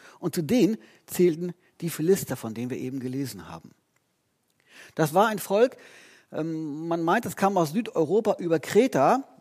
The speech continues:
und hat auch dort in dem Norden, also hier in der Halbinsel Sinai, ihre Raubzüge und ihr Unwesen getrieben. Sie waren ein Volk, das von dem Noahs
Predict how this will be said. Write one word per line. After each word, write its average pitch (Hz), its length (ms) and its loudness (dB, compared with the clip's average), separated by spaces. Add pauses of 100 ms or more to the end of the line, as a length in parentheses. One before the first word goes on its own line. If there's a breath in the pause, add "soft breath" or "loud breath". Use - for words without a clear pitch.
und 147 140 -10
hat 202 160 0
auch 151 180 -4
dort 185 300 2 (500 soft breath)
in 170 260 0
dem 156 400 4 (560 loud breath)
Norden, 208 540 0
also 165 220 2
hier 151 360 2
in 147 100 -2
der 127 280 0
Halbinsel 147 460 -2
Sinai, 196 460 -6 (440 loud breath)
ihre 151 520 4 (420)
Raubzüge 170 640 0
und 147 300 -6
ihr 139 500 0 (400)
Unwesen 151 680 2 (320)
getrieben. 135 600 -4 (2000 loud breath)
Sie 135 180 -2
waren 202 200 6
ein 170 140 -2
Volk, 220 420 2 (280 loud breath)
das 156 140 2
von 175 160 2
dem 160 220 2 (540 soft breath)
Noahs 175 500 6